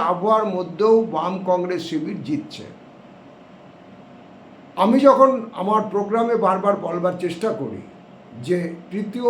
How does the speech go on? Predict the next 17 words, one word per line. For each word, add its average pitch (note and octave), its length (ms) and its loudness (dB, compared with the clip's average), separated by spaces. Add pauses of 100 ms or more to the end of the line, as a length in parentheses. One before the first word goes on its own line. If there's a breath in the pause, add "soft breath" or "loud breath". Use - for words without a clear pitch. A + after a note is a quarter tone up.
(140)
বিকল্প G#3 380 -2 (200)
রাজনীতির F#3 500 -2 (100)
পরিসর F3+ 440 -4 (200)
এই D#3 140 -4
পশ্চিমবঙ্গে F#3 720 -4 (200)
এখনো F3 260 -4 (100)
মুছে D#3+ 240 -6 (120)
যায়নি, D3 320 -2 (120)
এটার D3 280 -6
সম্ভাবনা D3+ 520 -6
রয়েছে, C3+ 440 -4 (1700)
অনেকে C4+ 280 6 (100)
নানা A3+ 220 2 (100)
বিদ্রুপাত্মক G3+ 680 -2 (100)
মন্তব্য D3+ 360 -2 (160)
করেন, A#2+ 220 -10 (200)
সেটা F#3+ 240 -4